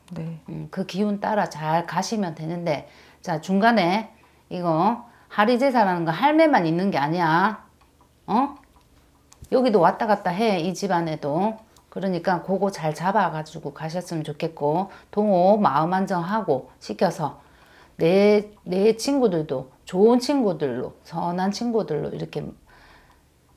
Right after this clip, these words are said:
Speaker 2: 두루두루 사귈 수 있게 엄마 많이 빌어 가셔야 돼. 엄마가 내 기주님이, 내 안 땅의 기주님이 집안 가중을 더 안살림을 하는 거야. 애든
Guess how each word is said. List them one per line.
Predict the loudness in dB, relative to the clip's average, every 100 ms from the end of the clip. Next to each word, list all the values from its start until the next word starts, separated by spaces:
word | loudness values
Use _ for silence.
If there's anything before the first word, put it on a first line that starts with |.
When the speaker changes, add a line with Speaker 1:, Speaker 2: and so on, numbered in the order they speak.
| _ _ _ _ _
Speaker 2:
두루두루 | -8 -4 -2 -4 -6
사귈 | -2 0 0
수 | -2 -8
있게 | -8 -8 -8
엄마 | -6 -6 -8 -10 -18 _
많이 | -8 -4 -4 -4
빌어 | -6 -6 -6
가셔야 | -12 -12 -12 -12
돼. | -10
엄마가 | -8 -8 -8 -12 -14 _ _ _ -8
내 | -2 -2
기주님이, | -2 -2 -2 0 -2 0 0 -2 -2 -2 -4 -4
내 | -2 -2 -2
안 | -6 -6
땅의 | -4 -4 -6
기주님이 | -8 -8 -6 -6 -6 -4 -4 -2 -2
집안 | -4 -6 -6
가중을 | -6 -10 -8 -6 -6 -8
더 | -4 0 0 -2 -12 -20 -20 -20 _ _ -2
안살림을 | 0 0 -2 -2 -6
하는 | -6 -6 -6
거야. | -6 -10 -12 _ _ _ _
애든 | -8 -6 -4 -6